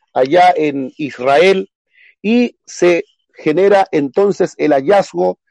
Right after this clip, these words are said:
el descubrimiento más relevante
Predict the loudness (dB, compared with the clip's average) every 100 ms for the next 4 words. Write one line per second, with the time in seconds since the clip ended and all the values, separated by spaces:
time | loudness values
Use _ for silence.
0 | _ _ _ _ _ -6 -4 -2 -4 -2
1 | -2 -4 -2 -2 -2 -2 -4 -4 _ _
2 | -14 -4 -2 -2 -6 -20 -14 -6 0 0
3 | 2 2 2 0 0 -2 -2